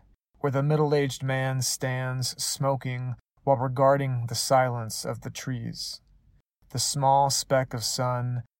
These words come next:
swelling and fading like a lightning bug in front of his face. "Why are you here?"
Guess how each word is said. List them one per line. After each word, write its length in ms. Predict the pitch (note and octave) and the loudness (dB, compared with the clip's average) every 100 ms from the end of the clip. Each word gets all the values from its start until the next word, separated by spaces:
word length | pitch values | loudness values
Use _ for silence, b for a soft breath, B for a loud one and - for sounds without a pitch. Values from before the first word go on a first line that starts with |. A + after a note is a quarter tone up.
| - | -10
swelling 760 | - - C#3 C#3 C#3 C#3+ C#3 D3 | -6 0 2 2 0 -4 -4 -4
and 140 | C3+ | -4
fading 640 | - B2 A#2 A2 G#2 G#2+ - - | -4 -4 -4 -6 -8 -10 -10 -4
like 180 | C3 B2+ | -2 -2
a 40 | |
lightning 520 | B2+ B2+ B2+ A#2 G#2+ | 0 0 0 -6 -8
bug 400 | G#2 G2+ G#2 A2 - _ | -8 -8 -8 -12 -18 _
in 120 | A#2+ | -12
front 240 | A#2 B2 A#2+ | -8 -6 -6
of 100 | A2+ | -6
his 160 | A2 | -8
face. 560 | - A#2 A2 A2+ - - _ - _ _ _ _ _ _ _ _ _ _ _ _ _ _ _ _ | -8 -8 -8 -8 -12 -16 _ -20 _ _ _ _ _ _ _ _ _ _ _ _ _ _ _ _
"Why 220 | - E3 A3+ | 8 10 10
are 80 | |
you 160 | A#3 F3+ | 8 6
here?" 640 | B2+ D3 F3 C3+ A2 G2+ | 6 6 6 4 0 -6